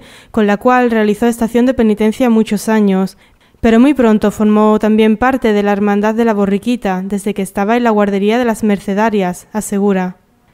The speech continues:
Se hizo un hueco en el paso de Cristo de esta hermandad y formó parte de la cuadrilla de costaleros. Más tarde siguió desarrollando otros cargos en distintas juntas de gobierno.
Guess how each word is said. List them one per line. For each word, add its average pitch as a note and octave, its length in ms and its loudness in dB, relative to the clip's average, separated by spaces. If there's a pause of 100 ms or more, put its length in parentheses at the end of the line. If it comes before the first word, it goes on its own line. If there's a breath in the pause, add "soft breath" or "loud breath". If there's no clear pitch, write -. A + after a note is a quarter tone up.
(160 soft breath)
Se A#3 160 2
hizo A#3 160 2
un B3 100 2
hueco C4 240 2
en A3 80 2
el G#3 100 2
paso A3 320 0
de A3+ 120 2
Cristo A3+ 340 -2
de A3 100 0
esta G#3 220 -2
hermandad A3+ 560 0 (320 loud breath)
y A3+ 100 -2
formó A3 360 0
parte B3+ 320 0
de A#3+ 80 0
la G#3+ 100 0
cuadrilla G#3+ 400 -2
de A#3+ 80 0
costaleros. G3 760 -4 (300 loud breath)
Más G#3 300 -2
tarde A3 380 0
siguió G#3+ 380 0
desarrollando A3+ 800 2
otros A#3 340 -2
cargos A#3 480 0
en G#3+ 100 2
distintas A3+ 460 -2
juntas A#3 340 0
de G#3 100 2
gobierno. G3 640 0